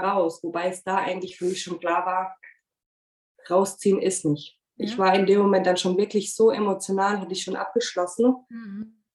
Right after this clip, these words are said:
Speaker 1: dass ich gesagt habe, „Nein, ich bleib dabei, im Herbst bin ich weg, egal wann ich die Prüfung mache.“
Speaker 2: Mhm. Fühl ich, ja. Mhm.
Speaker 1: <laughs> Und <clears throat> wann war dann die Prüfung ganz genau? Ich glaub, die war dann so um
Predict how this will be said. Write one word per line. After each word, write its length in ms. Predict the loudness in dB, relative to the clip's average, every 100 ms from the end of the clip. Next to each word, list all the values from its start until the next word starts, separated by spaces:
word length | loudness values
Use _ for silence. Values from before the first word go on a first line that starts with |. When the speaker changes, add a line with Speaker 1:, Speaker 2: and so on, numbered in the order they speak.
| -6
Speaker 1:
dass 140 | -4
ich 60 | -2
gesagt 320 | 0 0 0
habe, 160 | -2 0
„Nein, 240 | 2 2
ich 140 | -2 -4
bleib 200 | -6 -2
dabei, 420 | -2 -2 0 0
im 100 | -2
Herbst 280 | -2 -4 -4
bin 120 | -10 -10
ich 120 | -4
weg, 260 | -4 -4 -2
egal 360 | 2 4 4
wann 120 | 4 2
ich 100 | 0
die 120 | -2
Prüfung 340 | 2 0 0
mache.“ 380 | -4 -4 -8 -20 _ _ _ -4
Speaker 2:
Mhm. 500 | -2 0 -2 -4 -8 _ _ _ _ _ -8 -8 -12 -6
Fühl 220 | -2 0 0
ich, 200 | -4 -6 -4
ja. 400 | -2 -2 -6 -4
Mhm. 320 | 2 4 6 6
Speaker 1:
<laughs> 1900 | 8 6 4 -4 -6 _ _ -4 -4 -4 _ -16 -8 -6 -6 -6 -12 -8
Und 540 | 0 4 4 2 0 -12 _ _ -4
<clears throat> 460 | 2 4 2 -4 _ _ _ _ _ _ _ _ _ _ _ -20 _ _ _ _ _
wann 180 | -4 0
war 180 | 2 2
dann 140 | 0
die 100 | -2
Prüfung 380 | -4 -4 -2 -2
ganz 220 | -4 -4
genau? 360 | -2 0 0 -2
Ich 120 | -4
glaub, 180 | -8 -6
die 120 | -6
war 160 | -2 -2
dann 200 | -2 -4
so 200 | -6 -8
um 320 | -6 -6 -6